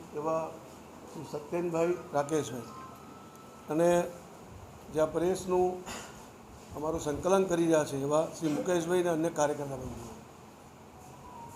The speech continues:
કેટલાક સમયથી આ વિષય શહેરની અંદર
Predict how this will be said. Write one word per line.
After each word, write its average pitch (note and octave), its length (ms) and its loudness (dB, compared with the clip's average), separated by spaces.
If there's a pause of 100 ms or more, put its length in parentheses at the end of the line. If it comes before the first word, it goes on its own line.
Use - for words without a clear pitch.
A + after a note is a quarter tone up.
(1160)
કેટલાક F#3+ 380 4
સમયથી F#3+ 460 4
આ F#3 100 10
વિષય F#3+ 300 6 (680)
શહેરની F3 540 4
અંદર F3 320 8